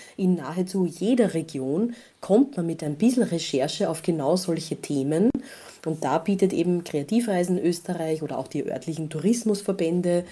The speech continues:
mit den Erlebnisprogrammen immer eine gute Anlaufstelle. Also an und für sich ist noch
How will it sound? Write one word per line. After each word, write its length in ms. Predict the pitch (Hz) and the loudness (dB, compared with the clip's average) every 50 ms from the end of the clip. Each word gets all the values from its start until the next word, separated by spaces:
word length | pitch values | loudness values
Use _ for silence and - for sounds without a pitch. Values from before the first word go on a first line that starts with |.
| - - - - - - - - - - | -16 -20 -20 -20 -20 -20 -20 -20 -10 -6
mit 220 | 175 175 170 170 - | -4 -4 -2 -2 -2
den 100 | 156 156 | -4 -2
Erlebnisprogrammen 1120 | 151 143 135 139 165 - 196 190 185 190 - 185 180 - - 139 143 156 165 160 160 170 - - - | -2 -2 -2 -2 0 0 0 0 0 -2 -4 -6 -6 -4 -4 -4 -2 -2 -2 -2 -2 -4 -6 -2 0
immer 240 | 220 214 196 175 147 127 | 2 4 4 2 2 -2
eine 160 | 123 131 131 | -4 -6 -8
gute 340 | 127 - 151 135 - 131 - | -6 -8 -8 -10 -8 -10 -10
Anlaufstelle. 800 | - 123 127 123 117 117 - - - - - 131 120 113 98 - - - - - - - - - - - | -8 -8 -6 -6 -6 -8 -8 -10 -12 -10 -8 -6 -6 -6 -8 -10 -12 -16 -18 -20 -20 -20 -20 -20 -18 -10
Also 220 | - - 143 143 156 | -6 -4 -2 -2 -2
an 220 | - - 156 190 | -2 0 2 4
und 120 | 208 202 | 4 2
für 200 | 196 - 196 190 | 2 2 0 2
sich 180 | 185 185 180 180 | 2 2 0 0
ist 160 | 185 175 - | 0 0 0
noch 400 | 180 170 165 156 156 156 - - | 0 -2 0 -2 -2 -4 -8 -14